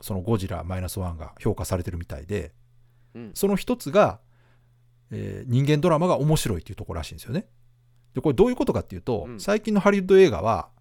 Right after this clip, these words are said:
Speaker 1: もう画面ばっかり派手で金はかかってるけど、人間ドラマが全然面白くないと。
Speaker 2: それはマーベルのことですか？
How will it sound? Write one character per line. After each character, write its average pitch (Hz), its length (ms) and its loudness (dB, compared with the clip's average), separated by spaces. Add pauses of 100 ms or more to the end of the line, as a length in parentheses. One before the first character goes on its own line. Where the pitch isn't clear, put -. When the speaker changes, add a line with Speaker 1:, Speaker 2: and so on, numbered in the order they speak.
(400)
Speaker 1:
も 107 80 -6
う - 20 -4
画 185 160 4
面 247 160 -2
ば 127 100 4
っ - 40 -10
か 123 80 0
り 107 60 2
派 113 220 2
手 95 60 -8
で - 20 -4
金 196 260 0
は 196 100 4
か 190 100 0
か 185 120 2
っ 185 60 0
て - 80 -4
る 170 80 0
け 131 80 -2
ど、 85 80 -4
人 110 220 -2
間 160 140 0
ド 220 80 0
ラ 226 100 4
マ 113 60 0
が 87 80 -8
全 151 180 -2
然 208 120 -2
面 190 80 0
白 151 180 0
く 101 60 -6
な 92 100 -12
い - 80 -20
と。 - 80 -20 (1120)
Speaker 2:
そ - 180 -14
れ 147 80 -6
は 139 260 2
マ 107 420 -2
ー - 20 0
ベ 120 120 -6
ル 90 100 -14
の 95 60 -20
こ - 60 -20
と - 100 -18
で - 60 -20
す - 100 -20
か？ - 100 -20